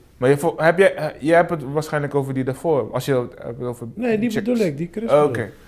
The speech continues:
Speaker 2: Maar dus, er wordt toch geen guy teruggestuurd? Ja, een robot, een, eh, zo'n android wordt teruggestuurd.
Speaker 1: Er wordt een guy teruggestuurd.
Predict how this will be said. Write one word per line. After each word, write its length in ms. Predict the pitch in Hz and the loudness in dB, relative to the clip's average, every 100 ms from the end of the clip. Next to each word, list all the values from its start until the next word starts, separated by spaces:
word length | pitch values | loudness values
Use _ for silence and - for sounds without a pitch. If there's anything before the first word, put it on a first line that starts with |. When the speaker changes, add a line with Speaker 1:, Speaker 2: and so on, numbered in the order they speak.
| - - - _ | -20 -20 -20 _
Speaker 2:
Maar 140 | 165 185 | -4 0
dus, 240 | 226 - 175 | 0 -2 0
er 60 | |
wordt 140 | 202 220 | 0 0
toch 80 | |
geen 180 | 208 196 | -4 -2
guy 160 | 175 208 | -2 -2
teruggestuurd? 560 | 131 120 - 107 113 - | -4 -8 -10 -12 -12 -4
Ja, 280 | 139 165 160 | 2 2 6
een 60 | |
robot, 460 | 151 208 175 127 - | 8 10 10 6 4
een, 160 | 135 135 | 0 2
eh, 180 | 139 135 | 2 2
zo'n 180 | 147 | 0
android 260 | 151 185 127 | 0 2 2
wordt 160 | 110 110 | 2 -4
teruggestuurd. 420 | 107 - - 101 _ - | -12 -14 -16 -16 _ -8
Speaker 1:
Er 60 | |
wordt 220 | 330 480 427 | -2 -2 -2
een 80 | |
guy 140 | 127 117 | -4 -4
teruggestuurd. 640 | 107 104 - 107 110 - | -6 -12 -14 -16 -16 -20